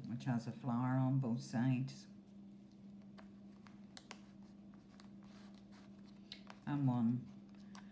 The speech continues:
which has a heart on either side, and the heart has been triple glazed. In the pocket,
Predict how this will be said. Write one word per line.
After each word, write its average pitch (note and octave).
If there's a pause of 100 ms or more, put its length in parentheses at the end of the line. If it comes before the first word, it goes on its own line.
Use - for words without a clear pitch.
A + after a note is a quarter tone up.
(280)
which C3+
has A#2+ (300)
a B2
heart C3 (280)
on A#2+
either C3+
side, B2+ (320)
and C3+
the C3
heart G#2+ (840)
has A#2+
been A#2
triple B2
glazed. G2 (4000)
In G3
the F3
pocket, C3+